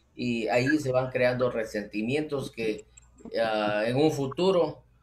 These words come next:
comienzan a tener resultados en contra de un padre. Eh, máxime cuando los hijos son testigos de ver cómo el padre, aunque sea verbalmente, ataca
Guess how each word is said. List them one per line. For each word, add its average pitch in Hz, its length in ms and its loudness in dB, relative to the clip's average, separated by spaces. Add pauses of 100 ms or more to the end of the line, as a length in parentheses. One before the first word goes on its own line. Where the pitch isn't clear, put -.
(140)
comienzan 127 600 0
a 110 100 -2
tener 117 640 -2 (240)
resultados 131 800 2
en 110 140 -4
contra 131 400 0
de 104 80 -2
un 117 160 -4
padre. 135 500 0 (720)
Eh, 113 280 -4
máxime 127 600 -2
cuando 110 300 -6
los 110 220 -4
hijos 139 260 -2
son 131 200 -2
testigos 160 680 0
de 113 100 -2
ver 131 180 0
cómo 131 200 -4
el 110 100 -12
padre, 131 460 2
aunque 110 340 -2
sea 143 180 2
verbalmente, 127 840 0
ataca 107 680 -2